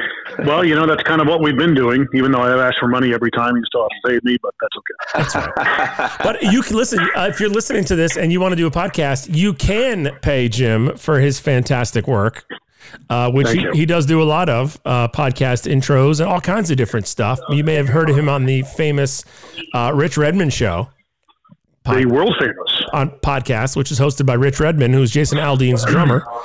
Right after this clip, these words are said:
Speaker 2: and a close friend of Jim McCarthy. And,
Speaker 1: The
Speaker 2: uh,
Speaker 1: one thing you'll get with me is that once you have my voice on your show, it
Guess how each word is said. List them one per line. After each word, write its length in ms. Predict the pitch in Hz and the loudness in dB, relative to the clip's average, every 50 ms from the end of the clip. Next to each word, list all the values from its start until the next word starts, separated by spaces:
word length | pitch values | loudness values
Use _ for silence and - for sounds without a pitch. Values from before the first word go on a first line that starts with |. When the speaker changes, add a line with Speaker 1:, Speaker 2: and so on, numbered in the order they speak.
| - - - - | -14 -14 -10 -4
Speaker 2:
and 120 | - 117 123 | -2 0 2
a 200 | 120 117 120 - - 156 135 - | 2 2 0 0 -2 -4 -6 -4
close 240 | - - 165 156 139 | -2 0 0 0 0
friend 260 | - - 165 147 135 131 | 0 0 0 0 2 2
of 140 | 123 117 113 | 0 0 0
Jim 160 | 120 131 123 | -2 -2 0
McCarthy. 480 | 120 - 135 143 165 - - 101 - - - - - - - - _ _ _ _ - - - - - | 0 0 0 0 -2 0 -2 -2 -4 -6 -10 -20 -20 -20 -20 -20 _ _ _ _ -20 -20 -18 -10 -4
And, 320 | 127 131 123 123 123 123 120 | -2 0 0 0 0 0 0
Speaker 1:
The 60 | 123 | 2
Speaker 2:
uh, 40 | 120 | 2
Speaker 1:
one 80 | 170 196 | 2 2
thing 100 | 240 240 | 2 2
you'll 80 | 196 160 | 2 2
get 160 | 147 170 165 | 2 2 2
with 140 | 156 143 123 | 2 2 2
me 160 | 143 151 156 | 2 2 2
is 100 | 143 120 | 2 2
that 160 | 131 127 117 | 2 0 0
once 200 | 120 139 156 151 - | 0 0 -2 0 0
you 60 | 139 | 0
have 160 | 123 135 131 | 0 0 0
my 160 | 123 127 123 117 | 0 0 0 0
voice 220 | 117 127 127 120 - | 0 0 -2 -2 -2
on 120 | 117 117 113 | -2 -2 -2
your 100 | 110 104 - - | -2 -2 -2 0
show, 160 | 120 120 123 | 0 0 0
it 60 | 120 | 0